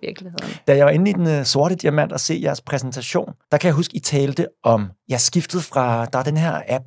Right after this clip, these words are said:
Speaker 2: der hedder Be Real, hvor, øhm, jeg mener, det er en, øh, ligesom foto-app,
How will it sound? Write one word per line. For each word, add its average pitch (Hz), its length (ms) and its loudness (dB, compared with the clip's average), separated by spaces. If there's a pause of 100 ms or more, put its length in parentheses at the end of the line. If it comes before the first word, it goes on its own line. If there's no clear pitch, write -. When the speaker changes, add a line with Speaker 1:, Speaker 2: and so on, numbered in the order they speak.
Speaker 2:
der 147 60 -4
hedder 120 640 -2 (200)
Be 127 60 -2 (260)
Real, 196 240 2 (240)
hvor, 147 220 6
øhm, 147 300 -6
jeg 139 100 -2
mener, 160 280 -2
det 139 220 2
er 131 60 6
en, 127 120 0
øh, - 80 -6
ligesom 127 320 -4
foto-app, 156 720 -2